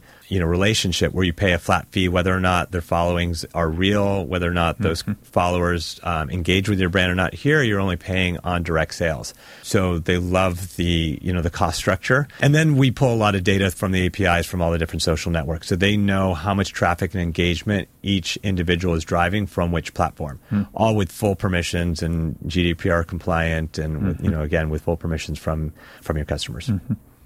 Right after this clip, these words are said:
Speaker 2: A-, and I would imagine that some of these brands that are working with you previously or maybe in parallel are doing bigger name influencer type campaigns and probably seeing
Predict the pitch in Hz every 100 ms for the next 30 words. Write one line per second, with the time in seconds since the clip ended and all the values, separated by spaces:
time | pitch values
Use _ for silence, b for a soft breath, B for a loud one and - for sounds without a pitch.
0 | - - 127 127 127 120 120 110 107 113
1 | 113 98 95 - 104 101 87 92 90 90
2 | 85 - - _ _ _ 98 92 82 -
3 | - 90 95 92 - 92 - 92 85 -
4 | _ - - 98 92 - - 92 90 -
5 | 90 85 82 - 98 92 87 82 107 98
6 | 90 82 85 - 90 82 92 92 92 87
7 | 85 b b b b b b _ - 110
8 | 98 98 92 92 90 87 87 82 90 82
9 | 90 85 - 92 80 90 85 - - 95
10 | 85 - 90 85 82 82 - - 95 85
11 | 82 82 - 92 90 85 - 92 87 85
12 | 82